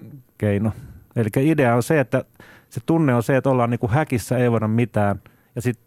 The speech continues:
sit tavallaan voi ajatella, että vesi virtaa sinne, minne se voi. Elikkä silloin millä tahansa saadaan vähän sitä rauhoitettua sitä oloa, niin sitten näin tehdään.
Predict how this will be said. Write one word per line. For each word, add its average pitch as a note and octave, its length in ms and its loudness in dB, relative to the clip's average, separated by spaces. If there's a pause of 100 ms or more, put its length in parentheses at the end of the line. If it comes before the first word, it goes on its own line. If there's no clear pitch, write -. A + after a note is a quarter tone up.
(220)
sit C3+ 200 -2
tavallaan C3 460 0
voi C3+ 120 2
ajatella, C3+ 260 0
että C3 120 -4
vesi C#3 240 -2
virtaa B2+ 360 0
sinne, B2 180 -2
minne A#2 200 0
se A2 220 -2
voi. F#2+ 260 -2 (280)
Elikkä A2+ 320 -6
silloin G#2+ 360 -4 (1080)
millä C3+ 240 0
tahansa B2+ 320 0
saadaan A2+ 400 0
vähän A#2 220 0
sitä A2 180 -4
rauhoitettua G#2+ 540 0
sitä G#2 220 -2
oloa, G#2 280 2
niin G#2 120 -2
sitten - 320 -12
näin G#2+ 240 0
tehdään. G#2 280 -2